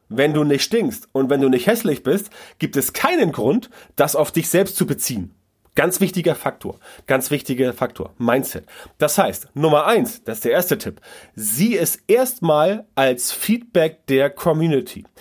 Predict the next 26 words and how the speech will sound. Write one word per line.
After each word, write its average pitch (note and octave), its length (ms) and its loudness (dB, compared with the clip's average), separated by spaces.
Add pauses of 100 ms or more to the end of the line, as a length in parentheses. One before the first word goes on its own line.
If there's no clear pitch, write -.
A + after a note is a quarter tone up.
(320)
Denn D3+ 140 4
nichts F3+ 200 2
anderes F#3 400 2
ist G3+ 140 2
es. - 240 -6 (340)
Da B2 120 -2
gibt E3+ 200 -4
jemand G3+ 240 4
Feedback. - 480 -2 (220)
Ja, D3+ 180 -2
manche C3+ 300 -2
geben A#2+ 240 -2
vernünftig A3+ 480 2
Feedback, F#3 500 2 (260)
manche C3 360 0
geben B2 320 0
weniger G#3+ 320 4
vernünftig E3 540 -2
Feedback, C#3+ 380 -2 (220)
aber C3+ 300 2
in C#3 140 0
der A#2+ 140 2
Regel A3+ 280 4
ist C3+ 100 -2
es C3+ 100 -6
erstmal E3 600 2